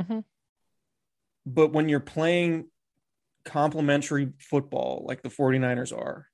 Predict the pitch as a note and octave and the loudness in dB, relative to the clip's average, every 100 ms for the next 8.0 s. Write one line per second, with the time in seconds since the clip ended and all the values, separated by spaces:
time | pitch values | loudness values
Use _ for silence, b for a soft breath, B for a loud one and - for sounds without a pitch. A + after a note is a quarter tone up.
0 | - C#3+ B2+ C#3+ C3 C3 B2+ - C3+ - | -6 -2 0 0 2 2 0 -2 -4 -4
1 | - C3 B2 D3 C3 B2+ B2 C3+ B2+ E3+ | -6 -4 -2 2 4 4 4 4 2 -2
2 | - _ _ _ _ _ _ _ _ C#3+ | -8 _ _ _ _ _ _ _ _ -6
3 | E3 A#3+ - A#3 D4 E3 B2 - - - | -2 -2 0 2 2 2 -2 -6 -8 -14
4 | - _ _ _ - D#3+ E3+ D3+ C3 B2+ | -20 _ _ _ 0 4 4 4 2 0
5 | G#3 C3+ - _ _ _ _ _ _ _ | 0 -2 -8 _ _ _ _ _ _ _
6 | _ _ _ D#3 D#3+ F3+ G#3+ G3 E3+ D3 | _ _ _ 0 4 4 4 4 4 4
7 | C#3+ D3 - B2+ C#3+ F#3+ D#3+ B2+ A2+ E3 | 2 0 -2 0 2 0 -2 -2 -2 -4